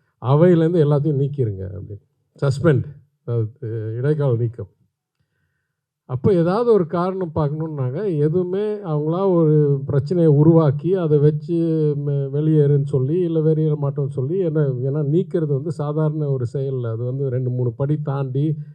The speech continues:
எச்சரிக்கை கொடுத்து, அதை நீங்க எடுக்காம, வெளியேற சொல்லி, அது நீங்க போகாம, அப்புறம் முற்றுகையிடுற மாதிரி இருந்து, அதை தூக்கிட்டு போகணும். இவ்வளோ பண்ணணும். இவ்வளோ பண்ணிட்டு என்ன சொல்றாங்க,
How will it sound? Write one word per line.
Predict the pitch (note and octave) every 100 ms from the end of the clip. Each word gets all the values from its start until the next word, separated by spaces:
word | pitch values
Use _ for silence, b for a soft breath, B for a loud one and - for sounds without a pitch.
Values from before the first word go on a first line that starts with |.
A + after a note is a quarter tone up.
| B
எச்சரிக்கை | B2+ - C#3+ C#3+
கொடுத்து, | C#3 C#3+ C#3+ D3+ D3+
அதை | C#3+ C#3
நீங்க | C3+ C3+
எடுக்காம, | C3+ C#3+ D3 C#3 C3+ C#3+
வெளியேற | C#3 C#3+ C#3+ C#3
சொல்லி, | B2+ C3 C#3
அது | C#3+ C#3
நீங்க | C#3
போகாம, | B2+ C#3+ C#3 C3 C3+ D3 C#3
அப்புறம் | C3+ - D3+ C#3+ B B -
முற்றுகையிடுற | C#3 D3+ D3+ D3+ C#3+ C#3
மாதிரி | C#3 C#3 C#3
இருந்து, | C3 C3 D3
அதை | C#3 C#3
தூக்கிட்டு | E3+ D#3 D3+
போகணும். | C3 A#2 -
இவ்வளோ | B2 B2+ B2 C3
பண்ணணும். | C#3 C#3 - _ _ _ _ _ _ _ _ _ _ _ -
இவ்வளோ | E3+ F#3 A#3+ A3
பண்ணிட்டு | D3+ G3+ A#3 A3+
என்ன | A#3 G3+ E3+
சொல்றாங்க, | D#3 D3+ D#3 A#3 A#3+